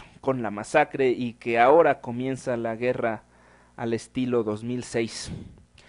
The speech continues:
Y les decía hace rato, no, no me molesta tener que as-, usar ciertos nexos que tengo por ahí con la familia de Molinar Orcasitas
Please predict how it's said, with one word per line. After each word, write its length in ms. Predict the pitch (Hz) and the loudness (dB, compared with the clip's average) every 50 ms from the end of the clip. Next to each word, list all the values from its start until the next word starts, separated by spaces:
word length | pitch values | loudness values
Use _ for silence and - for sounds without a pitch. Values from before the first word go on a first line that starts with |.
| - - - - - _ | -20 -20 -20 -20 -20 _
Y 880 | - - 131 135 131 131 131 127 127 127 127 127 127 123 123 123 117 110 | -8 -4 -2 0 2 2 2 2 2 2 2 0 0 0 -2 -4 -4 -2
les 180 | - 135 131 127 | 0 0 2 2
decía 260 | 135 131 - 160 156 | 0 -2 0 0 0
hace 200 | 151 - - 143 | 0 0 -2 -2
rato, 360 | 135 156 165 156 - - 131 | 0 2 0 2 2 0 0
no, 340 | 131 139 143 147 147 147 147 | 0 0 -2 -2 -2 -2 -2
no 200 | 147 147 151 151 | -4 -4 -4 -4
me 140 | 156 151 143 | -4 -4 -4
molesta 640 | 131 123 123 131 143 143 - - - 127 117 110 _ | -2 -2 0 2 2 2 0 -2 -6 -4 -6 -4 _
tener 380 | - 113 117 127 131 131 131 | -8 -6 -6 -4 -4 -6 -6
que 340 | - - 131 131 131 127 120 - _ _ _ _ _ _ _ _ _ _ _ _ _ _ _ - | -8 -6 -4 -2 -2 -4 -4 -8 _ _ _ _ _ _ _ _ _ _ _ _ _ _ _ -6
as-, 260 | 127 123 113 - - - | -4 -4 -4 -4 -8 -8
usar 420 | 131 120 - - 151 147 143 131 | -8 -6 -4 0 0 0 0 0
ciertos 500 | - - 135 139 131 123 - 123 117 117 | -4 -4 0 0 0 0 -2 -4 -4 -2
nexos 480 | 127 135 135 131 - - 123 110 - - | -2 -4 -4 -4 -6 -8 -10 -10 -12 -14
que 120 | - - | -20 -16
tengo 340 | - - 131 131 131 120 110 | -10 -8 -8 -6 -6 -8 -6
por 220 | _ - 110 117 | _ -2 0 0
ahí 120 | 123 123 117 | 0 0 -2
con 200 | - 123 113 110 | -4 -6 -6 -6
la 80 | 110 | -6
familia 440 | 110 - 113 113 120 123 123 123 117 | -6 -8 -8 -6 -6 -4 -2 0 0
de 100 | 113 110 | 0 -2
Molinar 480 | 107 107 107 104 107 110 113 113 113 113 | -2 -4 -4 -4 -4 -4 -2 -2 -2 -2
Orcasitas 880 | 110 104 - - 110 - - 123 120 - - 143 143 - - - - | -4 -4 -6 -10 -10 -10 -10 -12 -10 -6 -6 -6 -6 -6 -10 -18 -20